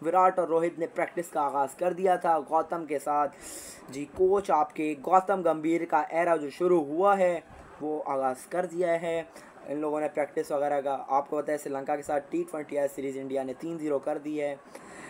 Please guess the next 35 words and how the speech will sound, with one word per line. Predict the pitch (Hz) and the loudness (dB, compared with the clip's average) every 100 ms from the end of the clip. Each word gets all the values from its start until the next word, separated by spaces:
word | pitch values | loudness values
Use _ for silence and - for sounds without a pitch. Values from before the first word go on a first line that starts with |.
| - - - - | -18 -18 -18 -6
अब | 147 - | -6 -2
बात | 165 196 196 | 4 4 4
ये | 170 190 | 6 8
है, | 180 175 170 - - - - - | 10 8 2 -8 -20 -20 -20 -16
तीसरा | 185 202 233 214 | -8 -6 0 2
मैच | 196 180 185 | 6 4 4
अगर | 175 175 | 2 2
आपने | 170 170 165 | 2 0 -2
देखा | 147 147 170 | -2 0 0
हो | 151 151 147 - - | 2 0 -4 -14 -14
तो | - | -12
वो | 135 151 | -6 -6
तो | 170 165 131 | -4 -4 -2
मैच | 143 156 - - | 0 -2 -4 -14
समझो | - 147 165 165 - | -12 -4 -4 -4 -10
श्रीलंका | - 151 156 160 165 175 170 - - - | -12 -6 -4 -6 -2 0 0 -2 -12 -6
हंड्रेड | 175 190 214 202 - | -6 -2 0 0 -2
परसेंट, | 175 175 190 | -4 -4 -6
नाइंटी | 180 165 170 170 175 | -4 -4 -4 -6 -4
नाइन | 185 196 | -4 -2
परसेंट | 190 180 190 180 - | -2 0 -2 -4 -6
श्रीलंका | 180 165 165 175 | -4 -4 -2 -2
के | 165 | 0
हाथ | 135 135 131 | 0 0 -2
में | 117 | -10
था। | 101 - - - - - - - - - - - | -12 -16 -20 -20 -20 -20 -20 -20 -20 -20 -20 -6
बारह | 139 165 214 | 4 8 8
बॉलों | 208 208 214 | 8 6 4
पे | 208 | 4
नौ | 190 190 | 6 6
रन | 190 190 | 6 4
चाहिए। | 185 160 165 170 165 - - - - - | 0 0 -2 -8 -14 -20 -20 -20 -20 -8
एक | 143 131 | -6 0
बात | 147 | 0
बताओ, | 143 131 131 | 0 -2 -6